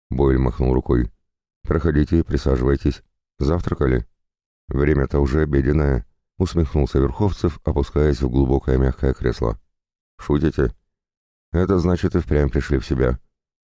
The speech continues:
Тогда к делу». Адмирал вдруг стал очень серьезен. «Как вам Архангельск, лейтенант?»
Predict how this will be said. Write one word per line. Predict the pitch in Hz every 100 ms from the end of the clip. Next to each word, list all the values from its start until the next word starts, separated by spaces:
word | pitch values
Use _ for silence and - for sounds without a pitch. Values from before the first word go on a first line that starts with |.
| _
Тогда | 71 78 85
к | 73
делу». | 73 69 64 - _ _ _ _ _
Адмирал | - 62 65 64 57
вдруг | 60 -
стал | - 64
очень | 64 64
серьезен. | - 67 60 57 52 - _ _ _ _ _
«Как | 95 92
вам | 92 92
Архангельск, | 82 85 80 62 62 -
лейтенант?» | 67 - 76 60